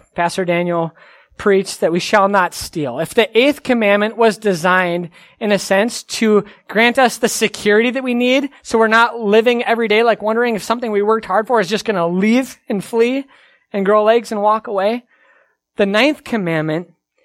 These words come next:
is meant to give a similar type of security, but it has everything to do with our reputations, our names, all right? So the eighth commandment protects our private property.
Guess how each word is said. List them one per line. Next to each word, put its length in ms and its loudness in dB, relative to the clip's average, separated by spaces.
is 180 -2
meant 180 0
to 100 -2
give 220 0
a 120 -4
similar 360 0
type 220 -2
of 120 -6
security, 500 -6
but 180 0
it 100 -2
has 340 -2
everything 500 -4
to 100 -6
do 400 -2
with 340 0
our 180 2
reputations, 1040 -8
our 180 0
names, 640 -10
all 60 -6
right? 260 0
So 380 2
the 120 -4
eighth 160 2
commandment 420 -2
protects 560 -2
our 360 2
private 300 4
property. 560 0